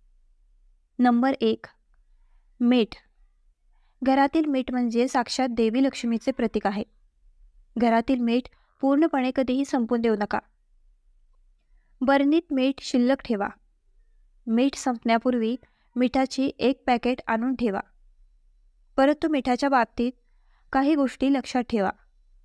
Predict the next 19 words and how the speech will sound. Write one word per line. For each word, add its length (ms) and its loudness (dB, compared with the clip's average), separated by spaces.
ज्या 200 4
दिवशी 380 -4
शनिवार 400 -2
आहे 320 -4
त्या 160 4
दिवशी 440 -2
मीठ 300 2
कधीही 380 0
खरेदी 300 -2
करू 240 -2
नये. 160 -6
शक्यतो 420 0
मिठाची 420 -2
बरणी 440 -2
अर्ध्यापेक्षा 640 -2
खाली 280 0
जाऊनच 360 -2
देऊ 180 0
नये. 120 -8